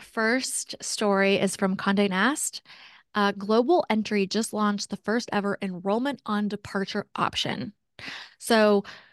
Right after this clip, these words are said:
travelers looking to complete their Global Entry interview at the airport now have a new option thanks to a program just launched by Customs and Border Protection. This is only available at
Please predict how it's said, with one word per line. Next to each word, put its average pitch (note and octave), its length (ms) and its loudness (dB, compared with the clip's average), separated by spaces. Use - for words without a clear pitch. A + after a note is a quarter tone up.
travelers A#3+ 360 4
looking A#3 260 2
to A#3 100 0
complete A3 380 2
their G3 320 4
Global G3+ 360 2
Entry G#3 320 -4
interview C#4+ 340 -2
at C4 120 0
the - 120 -4
airport G#3+ 400 -4
now F#3 320 0
have B3 140 -2
a G#3+ 60 0
new F#3 240 2
option D#4+ 500 0
thanks G#3 400 -2
to G3 360 4
a F3+ 300 2
program F#3+ 420 2
just F#3+ 220 -6
launched F#3 200 -4
by F#3 120 -6
Customs F3+ 500 -2
and E3+ 160 -4
Border E3 260 0
Protection. D4 720 0
This A3 140 2
is G#3+ 180 2
only A#3 300 2
available A3+ 540 2
at F#3+ 180 -2